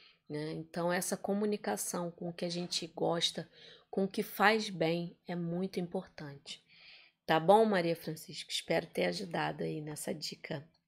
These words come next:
E todos também aqui presentes, né? Ana Maria, quem nunca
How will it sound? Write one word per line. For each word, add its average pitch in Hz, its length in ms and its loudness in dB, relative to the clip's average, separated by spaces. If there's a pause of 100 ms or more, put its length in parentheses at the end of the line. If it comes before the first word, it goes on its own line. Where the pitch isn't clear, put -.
(600)
E 147 120 -4
todos 190 460 4
também 185 380 2
aqui 190 180 -6
presentes, 185 720 -4
né? 180 220 -8 (1600)
Ana 247 240 8
Maria, 160 600 2 (420)
quem 240 220 6
nunca 339 580 4